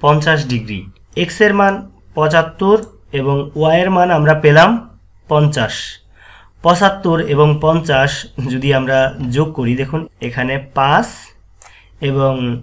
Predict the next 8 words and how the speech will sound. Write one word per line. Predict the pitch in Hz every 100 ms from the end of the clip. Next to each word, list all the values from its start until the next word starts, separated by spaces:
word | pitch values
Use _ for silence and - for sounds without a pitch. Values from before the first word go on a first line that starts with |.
| -
সাত | 254 - 139 139 - -
পাঁচ | 139 131 139 - - _ 127 117
বারো, | 117 113 104 - - - - - _
তার | 170 185
মানে | 156 160
একশো | 147 165 160
পঁচিশ | 170 185 185 - - - - 123
ডিগ্রি | 135 123